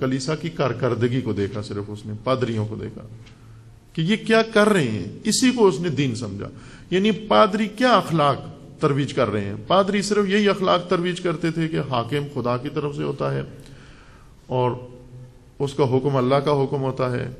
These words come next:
اور اس کی اطاعت کرو، وہ جو بھی کہتا ہے تم اس کو بس دیتے جاؤ۔ یہ کلیسا کی تعلیمات تھیں اور اخلاقیات تھی جو کلیسا ترویج کر رہا تھا لوگوں کے اندر۔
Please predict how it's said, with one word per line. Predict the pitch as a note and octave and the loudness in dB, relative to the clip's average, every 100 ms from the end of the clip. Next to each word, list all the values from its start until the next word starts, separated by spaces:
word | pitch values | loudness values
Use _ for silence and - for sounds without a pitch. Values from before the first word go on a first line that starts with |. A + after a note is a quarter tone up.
| - | -8
اور | C3 | -6
اس | B2 | -6
کی | - B2 | -4 -2
اطاعت | B2 C3+ C3+ - | 0 -2 -2 -2
کرو، | C3 | -2
وہ | B2+ B2+ C3 | -2 -2 -2
جو | G#2+ C#3+ | 0 0
بھی | C#3+ | 0
کہتا | C#3 C3+ - | 0 0 0
ہے | |
تم | - A#2+ A2+ - - | -2 -6 -10 -16 -16
اس | C3 | -12
کو | - | -6
بس | A#2+ A#2+ A2+ | -4 -4 0
دیتے | A#2+ A#2+ C3 | 0 2 0
جاؤ۔ | B2+ B2+ - - - - - - - - - - - - | 0 -6 -10 -18 -20 -20 -20 -20 -20 -20 -20 -20 -20 -14
یہ | A2+ C#3 G3 F#3+ F#3 - - - - - - - - - - - - - - - - - | -4 2 4 4 0 -14 -18 -20 -20 -20 -20 -20 -20 -20 -20 -20 -20 -20 -20 -20 -20 -2
کلیسا | C#3 C#3 D#3+ | 0 2 0
کی | D3 | -2
تعلیمات | D3+ C#3 B2 B2+ C3 | 0 0 0 0 -2
تھیں | B2+ | -2
اور | E3 | -4
اخلاقیات | B2+ B2+ B2+ A#2+ A#2+ B2+ D3+ | -2 -2 -2 -2 0 0 0
تھی | E3+ | -2
جو | E3 | -4
کلیسا | D#3 B2+ C3 B2+ | -2 -2 -2 -2
ترویج | D3+ - C3 D3+ D#3+ | -4 0 2 2 0
کر | - A2+ | 0 0
رہا | G#2+ | 0
تھا | G#2 G#2+ | -2 -2
لوگوں | G#2 G#2 G#2 | -2 -2 -4
کے | A2 | -6
اندر۔ | G#2 | -8